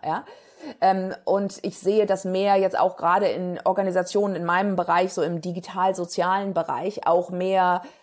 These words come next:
eingebunden werden in, ähm, politische Prozesse, mehr irgendwie deren, unsere Meinung auch eingeholt wird. Aber die Art und Weise,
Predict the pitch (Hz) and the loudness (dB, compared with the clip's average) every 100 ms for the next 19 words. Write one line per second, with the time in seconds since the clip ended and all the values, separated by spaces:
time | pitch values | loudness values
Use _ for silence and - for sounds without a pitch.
0 | _ _ _ - 220 220 190 196 196 185 | _ _ _ 0 2 2 2 2 2 -2
1 | 180 180 180 175 170 170 - 170 165 160 | 0 4 4 4 0 -2 -2 -2 -2 -4
2 | 160 165 - 113 131 196 135 - 220 247 | -6 -6 -4 0 0 -2 -6 0 0 0
3 | 240 226 214 185 180 202 175 - 180 175 | 0 0 0 -2 0 -2 0 2 6 6
4 | 175 - 170 175 180 180 175 170 175 165 | 4 0 -6 -2 2 4 4 2 0 -4
5 | 170 175 170 175 170 - 208 220 190 175 | 0 2 2 0 -4 0 2 4 2 0
6 | 185 202 180 - 165 - - - 117 254 | 0 0 -2 0 -2 -2 -6 -4 -2 0
7 | 220 165 156 151 127 92 - _ _ _ | 0 0 0 -2 -4 -4 -6 _ _ _
8 | _ _ _ _ _ _ _ - 202 208 | _ _ _ _ _ _ _ 0 2 4
9 | 196 190 - 190 240 226 214 180 185 208 | 2 0 2 2 2 0 0 2 4 4
10 | 226 214 202 196 190 | 4 4 4 6 4